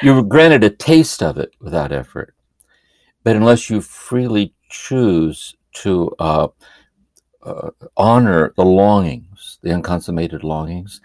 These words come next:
and lean into it and seek this John of the Cross, to seek it with all your heart.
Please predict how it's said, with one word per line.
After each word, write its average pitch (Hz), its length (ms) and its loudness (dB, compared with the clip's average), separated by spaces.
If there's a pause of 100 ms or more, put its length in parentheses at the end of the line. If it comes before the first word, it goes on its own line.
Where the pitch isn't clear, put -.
(160)
and 95 220 0
lean 101 220 2
into 104 260 -2
it 60 60 -2
and 78 120 -8
seek - 280 -8
this - 200 -10
John 85 240 -4
of 85 60 -6
the - 80 -12
Cross, 117 460 -8 (240)
to - 80 -10
seek - 300 -4
it 107 80 -2
with 82 160 -4
all 101 260 0
your 107 180 -8
heart. 87 360 -12